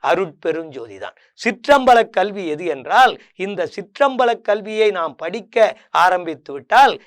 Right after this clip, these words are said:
இறைவனே நமக்கு சொல்லிக் கொடுப்பவனாக, இறைவனே நமக்கு குருவாக மாறக்கூடிய சூழல் நமக்கு வரும். அப்ப இறைவன் நமக்கு குருவாக இருக்க வேண்டும் என்றால் சிஷியனாக ஆவதற்கான தகுதியை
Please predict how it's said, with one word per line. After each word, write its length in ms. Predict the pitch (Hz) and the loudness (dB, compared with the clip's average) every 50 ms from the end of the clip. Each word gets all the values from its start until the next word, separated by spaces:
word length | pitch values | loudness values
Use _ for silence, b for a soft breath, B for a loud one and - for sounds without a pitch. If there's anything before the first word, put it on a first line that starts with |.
| b b - 147 | b b -12 -8
இறைவனே 680 | 156 175 190 214 226 240 226 202 175 156 151 160 175 185 180 170 b b b b | -4 0 2 2 2 2 2 0 -2 -2 0 0 0 0 0 -2 b b b b
நமக்கு 420 | 160 165 185 185 170 139 - 214 208 | 0 0 2 2 0 -2 -4 -12 -10
சொல்லிக் 420 | - - 170 180 190 226 220 220 | -8 -8 -8 -6 -6 -8 -8 -4
கொடுப்பவனாக, 720 | - 196 170 165 139 - 156 139 135 131 120 117 120 110 135 156 165 170 156 b b b b b 151 | -4 -4 -4 -4 -6 -6 -4 -4 -4 -6 -10 -12 -10 -4 0 2 2 2 2 b b b b b -4
இறைவனே 640 | 170 196 214 247 262 247 202 170 147 151 160 175 185 175 - b b b | -2 0 2 2 2 2 0 -2 -2 0 0 0 0 -2 -4 b b b
நமக்கு 420 | 170 175 185 190 180 185 - 208 160 | 0 2 2 2 0 0 -2 -10 -10
குருவாக 720 | 123 147 196 220 269 277 233 185 147 135 127 107 143 180 196 202 202 b b b b | -8 -8 -4 -2 0 2 2 2 2 2 -2 0 0 2 2 0 -2 b b b b
மாறக்கூடிய 960 | 127 147 180 214 226 226 233 220 - _ - 185 175 165 156 151 143 143 131 - - _ _ _ - | -2 2 4 4 4 4 2 2 -2 _ -12 -10 -10 -8 -8 -8 -6 -6 -6 -8 -10 _ _ _ -12
சூழல் 560 | - - 262 285 277 233 127 139 240 277 - _ _ _ | -6 -2 0 2 2 4 4 2 2 2 -2 _ _ _
நமக்கு 320 | - 170 170 160 135 143 | -2 0 0 0 -2 -4
வரும். 180 | 131 117 98 _ _ _ _ | -6 -12 -14 _ _ _ _
அப்ப 220 | - 180 180 180 139 120 127 147 | 0 0 2 0 -2 -4 -6 -6
இறைவன் 500 | 175 208 240 269 277 277 277 294 302 285 | -2 2 2 2 2 2 2 0 0 0
நமக்கு 380 | 262 240 247 240 196 - 233 190 | -2 -2 -2 -2 -4 -4 -6 -6
குருவாக 520 | 156 170 190 220 233 233 233 226 226 226 202 | -6 -6 -6 -4 0 2 4 4 4 4 2
இருக்க 280 | 202 180 180 160 - 165 | -2 -6 -6 -8 -6 -6
வேண்டும் 320 | 151 143 139 123 120 110 110 | -6 -4 -6 -8 -12 -14 -16
என்றால் 480 | 95 - - 123 151 165 175 185 175 - b b b b - | -18 -14 -6 -2 2 4 4 4 2 0 b b b b -10
சிஷியனாக 800 | - 233 240 233 - 269 285 302 302 294 285 285 285 294 285 285 269 233 | -6 -4 -4 -4 -4 -2 2 2 2 4 4 4 4 4 6 6 6 8
ஆவதற்கான 720 | 220 226 233 240 226 220 214 208 - 214 208 202 185 - - | 8 6 4 2 0 -2 -2 -2 0 0 0 0 -2 -6 -4
தகுதியை 580 | - 165 180 190 233 180 175 147 160 196 240 | -2 -2 -2 -2 -4 -8 -8 -4 -2 -2 -2